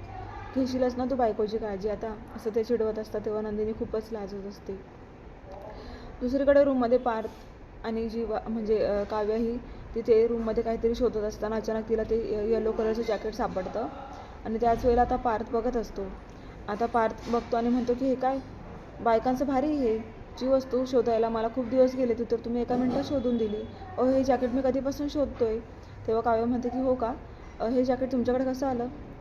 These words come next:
आता काव्याला ते आठवतं कारण जेव्हा तिचं जीवा, जीवाबरोबर अफेअर असतं त्यावेळेला तिनेच ते जॅकेट जीवाला गिफ्ट म्हणून दिलेलं असतं. पण नेमका आता एक क्षण असा येतो की नंदिनी सुद्धा न-, मंदिरामध्ये पार्थला भेटायला बोलवलेलं असतं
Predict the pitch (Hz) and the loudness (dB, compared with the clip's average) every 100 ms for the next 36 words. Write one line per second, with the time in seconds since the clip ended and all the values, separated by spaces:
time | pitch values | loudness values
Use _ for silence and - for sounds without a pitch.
0 | - 214 254 247 240 247 262 226 254 254 | -14 -8 -2 2 2 4 2 2 2 2
1 | 226 220 220 240 - - - 220 240 233 | 2 0 -2 -2 -8 -16 -8 4 6 8
2 | 226 240 233 233 226 220 220 240 233 226 | 4 2 0 2 4 4 2 2 4 6
3 | 233 233 233 220 220 226 - 220 214 214 | 4 2 0 0 -2 -2 -4 -4 0 0
4 | 214 226 214 214 226 233 233 247 220 214 | 0 0 -2 -4 -2 -2 -2 -2 -2 -2
5 | 208 214 214 - - - - 233 254 262 | -2 -2 -6 -10 -14 -14 -8 -2 2 4
6 | 277 247 240 247 233 240 240 214 208 208 | 4 2 0 0 0 0 2 0 0 -2
7 | - 226 220 226 - - - 226 220 220 | -4 -4 -6 -8 -14 -12 -6 -2 -2 0
8 | 233 233 220 - - - - - 233 - | 0 0 -2 -4 -10 -14 -6 0 0 2
9 | 247 226 233 220 226 214 226 226 - - | 0 0 0 0 0 0 -2 -6 -8 -14
10 | - - 226 226 247 262 262 233 240 233 | -14 -4 0 2 4 2 2 2 4 2
11 | 233 220 226 226 226 220 233 - - 233 | 0 2 2 0 0 0 -2 -6 -4 -2
12 | 214 226 233 254 226 220 214 226 240 254 | 0 -2 -2 -2 0 0 2 2 2 2
13 | 226 214 - 214 | 2 -2 -4 -8